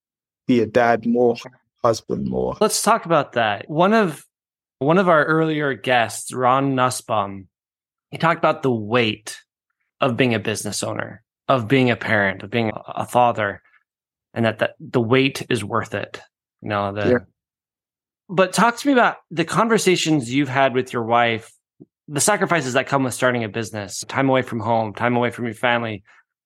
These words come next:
Speaker 2: How did you and your wife come to an agreement that this is what you needed to do, or this is what you were willing to do for your family?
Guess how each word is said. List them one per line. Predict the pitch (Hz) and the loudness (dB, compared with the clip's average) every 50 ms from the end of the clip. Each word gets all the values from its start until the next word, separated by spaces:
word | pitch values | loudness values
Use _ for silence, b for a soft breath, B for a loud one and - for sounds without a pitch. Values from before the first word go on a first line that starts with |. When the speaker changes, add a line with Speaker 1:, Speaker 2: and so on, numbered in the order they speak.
| _ _ _ _ - | _ _ _ _ 0
Speaker 2:
How | 143 170 202 | 2 2 2
did | 196 175 196 202 196 190 170 147 | 2 2 4 4 4 4 2 0
you | - - 190 156 135 135 143 151 156 170 | -6 -12 -10 -6 -2 2 2 4 4 4
and | 147 135 | 4 2
your | 131 127 | 2 2
wife | 120 117 120 120 120 117 117 - - - - _ _ _ _ _ _ _ _ _ _ _ _ _ - | 2 4 4 4 4 2 0 -4 -12 -20 -20 _ _ _ _ _ _ _ _ _ _ _ _ _ -2
come | - 135 143 147 147 147 | 0 2 4 4 2 2
to | 147 - - 143 139 | 0 0 0 0 2
an | 135 127 | 2 0
agreement | 127 104 113 127 127 123 120 117 110 107 - - | -2 -2 0 0 2 2 2 2 0 -2 -4 -4
that | 120 113 - - _ _ | -4 -4 -6 -8 _ _
this | - 120 117 107 135 135 135 120 - - | -18 -10 -2 2 2 2 2 2 0 -4
is | 117 101 | -6 -4
what | 107 120 117 113 113 - - _ _ _ _ _ _ _ _ _ _ _ - | 0 2 2 2 2 0 -4 _ _ _ _ _ _ _ _ _ _ _ -6
you | 123 123 127 127 | -2 0 0 2
needed | 123 120 117 113 113 101 - | 2 0 0 0 -2 -4 -6
to | - 107 | -10 -8
do, | 95 117 110 104 98 95 92 85 - _ _ _ _ _ _ _ - | -4 -4 -4 -4 -4 -8 -12 -16 -20 _ _ _ _ _ _ _ 0
or | 127 127 123 | 0 2 2
this | 113 135 135 123 - | 4 2 2 2 0
is | 127 113 | -2 0
what | 120 127 127 | 0 0 0
you | 120 120 | 0 -2
were | 117 117 117 | -4 -4 0
willing | 117 143 156 156 151 139 127 104 | 2 4 4 4 4 4 2 0
to | - - 117 | -2 -4 -4
do | 98 113 110 104 98 | -4 -4 -6 -6 -6
for | - - 120 | -8 -6 -6
your | 110 110 104 | -6 -6 -6
family? | - - 107 104 98 95 95 92 90 | -6 -8 -8 -8 -8 -10 -14 -18 -20